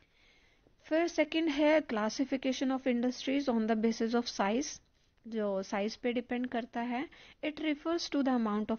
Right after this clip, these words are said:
capital invested, ये रिफर करता है कि कितना कैपिटल, अ, इसमें यूज़ हुआ है, इन्वेस्ट हुआ है।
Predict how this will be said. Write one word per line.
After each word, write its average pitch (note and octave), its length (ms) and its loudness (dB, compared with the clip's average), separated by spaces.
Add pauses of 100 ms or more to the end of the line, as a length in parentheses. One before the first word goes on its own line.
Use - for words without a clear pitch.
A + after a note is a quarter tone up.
(140)
capital A3 340 -6
invested, G#3 640 -4
ये A#3 140 0
रिफर B3+ 300 -2
करता A3+ 320 -4
है A3 180 0
कि A3+ 140 -4
कितना G#3 340 -8
कैपिटल, G3+ 540 -8 (400)
अ, G3 340 0
इसमें G3+ 260 -2
यूज़ G3 340 0
हुआ A3+ 180 2
है, A#3+ 180 2
इन्वेस्ट G3+ 420 0
हुआ A3 180 4
है। A#3+ 240 0